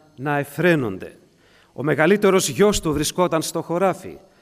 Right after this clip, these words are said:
και καθώς ερχόταν και πλησίαζε στο σπίτι, άκουσε μουσικές και χορούς. Φώναξε λοιπόν έναν από τους υπηρέτες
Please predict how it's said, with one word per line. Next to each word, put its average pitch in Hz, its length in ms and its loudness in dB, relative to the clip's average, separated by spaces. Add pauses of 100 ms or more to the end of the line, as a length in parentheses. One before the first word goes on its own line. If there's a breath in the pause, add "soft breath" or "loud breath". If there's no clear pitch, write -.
(300 soft breath)
και 185 100 -2
καθώς 208 320 0
ερχόταν 196 540 2
και 156 140 -2
πλησίαζε 156 520 -2
στο 156 140 -6
σπίτι, 151 560 -2
άκουσε 151 720 -2 (280 loud breath)
μουσικές 147 920 -4 (340 soft breath)
και 165 120 -2
χορούς. 156 680 0 (580 soft breath)
Φώναξε 180 480 2
λοιπόν 165 380 2
έναν 170 340 4
από 160 220 0
τους - 200 -6
υπηρέτες 180 800 0